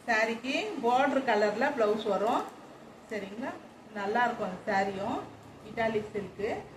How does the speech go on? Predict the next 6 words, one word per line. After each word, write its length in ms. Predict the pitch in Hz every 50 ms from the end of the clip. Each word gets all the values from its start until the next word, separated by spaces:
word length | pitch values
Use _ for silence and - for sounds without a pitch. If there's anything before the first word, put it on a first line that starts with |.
| - - - -
அதே 140 | 226 262 262
மாதிரி 220 | 269 269 262 277 277 240
ரேட்டும் 460 | 240 254 262 285 285 294 294 294 -
ரீசனபிளா 600 | - 262 269 285 - - 285 254 247 226 233 226 220
தாங்க 220 | 214 220 233 240 233
இருக்கும். 420 | 226 220 214 208 233 254 285 311